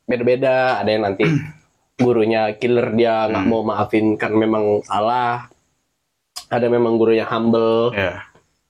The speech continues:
Speaker 1: Nah, salah satu contohnya aku kayak guru yang paling humble mungkin ada di S M K gitu kan. Rela dia bilang, "Nak, nanti datang aja ke rumah bapak,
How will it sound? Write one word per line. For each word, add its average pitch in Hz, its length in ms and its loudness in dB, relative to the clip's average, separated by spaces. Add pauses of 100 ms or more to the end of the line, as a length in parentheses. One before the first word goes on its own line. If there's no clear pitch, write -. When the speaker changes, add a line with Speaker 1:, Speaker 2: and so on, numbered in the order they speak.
Speaker 1:
Nah, 101 340 0
salah 107 240 -4
satu 110 640 2
contohnya 107 460 0
aku 143 100 -2
kayak 143 300 -2
guru 110 180 2
yang 107 120 0
paling 104 180 -2
humble 107 400 -2
mungkin 113 240 0
ada 101 180 0
di 98 240 2
S - 220 -2
M 95 100 -8
K 95 240 -4
gitu 92 220 -2
kan. 92 240 -4 (380)
Rela 151 340 -2
dia 127 120 0
bilang, 107 380 0
"Nak, 123 300 -2
nanti 110 400 -2
datang 104 320 -2
aja 104 320 0
ke - 100 -20
rumah 107 260 0
bapak, 101 520 -2